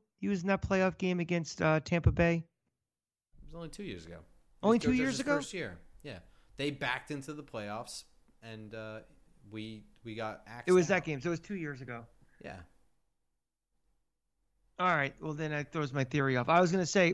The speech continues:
Speaker 1: I thought it was a little longer than two years ago, and it's like, well, why is he still a backup with Washington?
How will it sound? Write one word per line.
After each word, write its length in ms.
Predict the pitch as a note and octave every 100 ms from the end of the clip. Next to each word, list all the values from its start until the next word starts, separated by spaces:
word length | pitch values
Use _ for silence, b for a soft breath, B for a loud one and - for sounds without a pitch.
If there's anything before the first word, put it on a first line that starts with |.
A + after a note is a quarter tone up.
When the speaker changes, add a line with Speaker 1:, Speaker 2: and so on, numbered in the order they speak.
| -
Speaker 1:
I 100 | F#3
thought 160 | G3 A3
it 60 | G3
was 100 | F3+
a 60 |
little 220 | E3+ E3 D3
longer 260 | D#3+ D#3
than 140 | D3+ C#3
two 140 | C#3
years 260 | C#3+ E3 C#3
ago, 260 | C3+ C3
and 100 | C3
it's 140 | B2+ C#3
like, 180 | B2+
well, 140 | C#3 C3+
why 220 | E3 E3
is 100 | D3
he 60 | C#3+
still 180 | D3+
a 60 | C3
backup 420 | - C3+ - C3+
with 160 | C3 -
Washington? 600 | C#3 C3+ C3+ C3 -